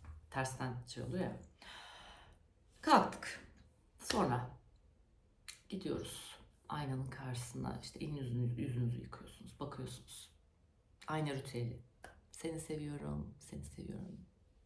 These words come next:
Senin varlığını onurlandırıyorum. Sen çok kıymetlisin, çok değerlisin." Aklıma şey geldi. <laughs> Ya Doğu'nun, e, Doğu Demirkol'un bir tane böyle şey reels'i düşmüştü. Aynada konuşuyor, konuşuyor. En sonunda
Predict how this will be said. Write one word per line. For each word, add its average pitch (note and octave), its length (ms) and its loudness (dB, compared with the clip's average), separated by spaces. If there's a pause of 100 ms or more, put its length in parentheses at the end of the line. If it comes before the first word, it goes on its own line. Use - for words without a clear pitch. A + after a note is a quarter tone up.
(240)
Senin D#3+ 300 -2
varlığını C#3 380 0
onurlandırıyorum. B2 920 2 (160)
Sen C3+ 240 -4
çok - 240 -8
kıymetlisin, B2+ 800 -2 (480)
çok - 280 -12
değerlisin." A#2+ 640 0 (1400)
Aklıma C#3+ 340 -2
şey D3 200 0
geldi. - 100 2
<laughs> - 1700 -10
Ya A3+ 240 6
Doğu'nun, G3+ 520 12 (460)
e, D#3+ 340 8
Doğu E3+ 240 10
Demirkol'un D#3+ 540 4
bir - 100 -6
tane D3 340 2
böyle C#3+ 340 2
şey C#3 260 0
reels'i C#3 380 2
düşmüştü. - 440 -2
Aynada C#3 380 2
konuşuyor, C#3 440 0
konuşuyor. C3+ 340 -2
En D3+ 120 2
sonunda C#3 320 2